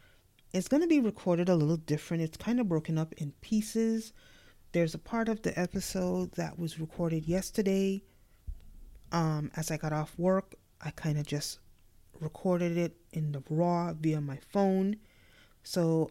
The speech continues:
on that particular part, which is the recap from episode one, two, and three, the audio might sound a little different it's because basically it was recorded on my phone and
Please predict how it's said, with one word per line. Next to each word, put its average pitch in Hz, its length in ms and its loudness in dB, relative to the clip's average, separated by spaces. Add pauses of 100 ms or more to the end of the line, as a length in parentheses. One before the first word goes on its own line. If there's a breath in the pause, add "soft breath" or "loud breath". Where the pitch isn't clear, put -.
on 156 120 -2
that 160 220 -4
particular 180 560 -6
part, 175 520 -6
which 165 260 -2
is 156 200 -4
the 156 340 -2
recap 160 640 0 (420)
from 156 600 0
episode 156 420 -4
one, 165 320 -2
two, 170 220 -4
and 151 200 -4
three, 190 360 4 (1400 soft breath)
the 156 120 0
audio 185 320 4
might 165 220 0
sound 160 340 0
a 151 40 0
little 160 200 0
different 160 540 0 (360)
it's - 160 -16
because 156 580 -6
basically 160 680 0
it 160 140 -6
was 151 200 -4
recorded 151 460 -2
on 147 120 -2
my 143 120 -4
phone 185 580 0 (840 soft breath)
and 151 1040 0